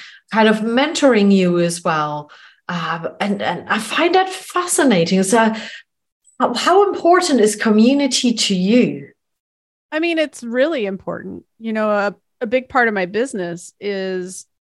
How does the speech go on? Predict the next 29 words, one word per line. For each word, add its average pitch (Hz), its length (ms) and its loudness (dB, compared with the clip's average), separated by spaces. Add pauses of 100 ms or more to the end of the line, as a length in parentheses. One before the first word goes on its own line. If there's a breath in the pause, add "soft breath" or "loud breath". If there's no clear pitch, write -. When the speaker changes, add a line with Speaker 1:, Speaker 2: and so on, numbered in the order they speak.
(360)
Speaker 2:
you 220 100 -6
know, 185 140 -6
serving 220 560 -6
as 190 160 -6
a 185 100 -4
coach - 640 -10
for 185 400 -10
area 190 540 -6
organizations. 180 1000 -12 (380)
The 175 380 -8 (800)
city 226 360 -2
of 202 140 -8
Portland, 208 320 -6
I'm 208 100 -4
in 202 60 -6
Portland, 202 380 -6
Oregon, 180 600 -6 (280)
in 190 140 -8
the 185 60 -8
States, 170 560 -10
and 190 460 -6 (380)
they 208 140 -4
have 208 280 -2
an 208 120 -4
economic 208 440 -6
development 208 460 -4
division 180 600 -8
that 170 240 -6
serves 190 640 -12